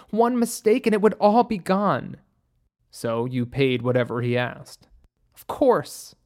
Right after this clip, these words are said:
Lives depended on it. But it got too much, and then I discovered who he was and how he was laundering our money. So I followed him on his trip and planned to do exactly as you said. Hit him with the cyanide on our way to baggage claim,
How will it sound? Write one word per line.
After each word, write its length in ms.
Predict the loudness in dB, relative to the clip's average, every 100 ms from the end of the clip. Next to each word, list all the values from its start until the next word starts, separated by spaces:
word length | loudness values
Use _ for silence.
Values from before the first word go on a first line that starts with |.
| _
Lives 400 | 4 6 6 4
depended 600 | -2 -4 0 2 2 0
on 160 | -2 -4
it. 180 | -8 -16 _ _ _ _ -4
But 60 |
it 80 | -2
got 240 | -4 -8 -12
too 240 | -4 -2
much, 440 | 0 0 -4 -8 -2
and 120 | 2
then 220 | 2 0 -6 _ -6
I 100 | -4
discovered 540 | -4 -2 -4 -2 -4
who 160 | -4 -2
he 140 | -2
was 440 | -2 -2 -4 -16 _ _ _ _
and 120 | -6 -2
how 340 | 2 4 2
he 100 | 0
was 160 | -4 -2
laundering 380 | 0 0 0
our 100 | 0
money. 400 | 0 -2 -4 -10 -16 _ _ _ _
So 480 | -2 2 2 0 -4
I 80 | -6
followed 640 | 0 4 6 4 0 -2
him 260 | -2 0 2
on 140 | 2
his 160 | 0 -2
trip 380 | 0 0 0
and 260 | -4 -6 -6
planned 300 | -2 0 0
to 60 | 0
do 140 | -2
exactly 460 | -2 -6 -6 -6 -6
as 140 | -6
you 80 | -8
said. 340 | -6 -6 -8 _ _ _ _ _ _ _ _
Hit 160 | 4 6
him 120 | 6
with 100 | 0
the 80 | -4
cyanide 540 | -2 2 2 2 2
on 100 | 2
our 100 | 2
way 180 | 2 2
to 100 | 2
baggage 480 | 2 0 0 -2 -4
claim, 380 | -4 -4 -6